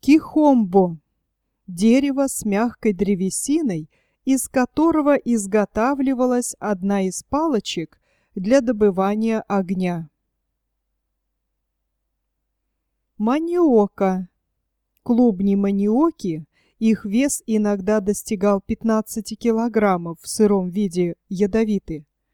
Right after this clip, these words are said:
Вареные же клубни этого южноамериканского растения, завезённого в Африку в шестнадцатом веке,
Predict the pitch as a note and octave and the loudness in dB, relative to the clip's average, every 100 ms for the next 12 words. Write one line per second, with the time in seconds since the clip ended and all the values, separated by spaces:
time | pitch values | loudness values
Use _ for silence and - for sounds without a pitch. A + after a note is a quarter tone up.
0 | _ _ _ - F#3+ C#4+ D4+ B3+ G3 F#3 | _ _ _ -6 0 2 2 0 0 -2
1 | D#3+ F#3 - G3+ F#3+ E3 F3 E3 _ _ | -4 -6 -2 0 0 -2 -10 -10 _ _
2 | _ G#3+ - F#3+ F#3+ F3+ - F#3+ G#3 F3 | _ -2 0 0 0 0 -2 0 0 0
3 | F#3 F#3 - F#3+ F#3+ F#3 - F3+ F3 - | -2 -2 -2 -2 0 0 -2 -4 -6 -8
4 | F#3+ F#3 A3 - - E4+ D#4 G#3+ D#3+ - | -4 -2 -2 -6 -4 -2 0 0 -2 -8
5 | E3+ G#3 G#3+ F#3 G#3 F#3 F3 F3 F3 G3+ | -2 0 0 0 0 0 -2 -4 0 0
6 | F3+ F3+ F3 - F3+ - - G3+ - F#3 | 0 -4 -8 -4 -6 -6 -6 -6 -4 -4
7 | - - F3+ F3 F3+ - E3 | -6 -8 -6 -2 -4 -4 -12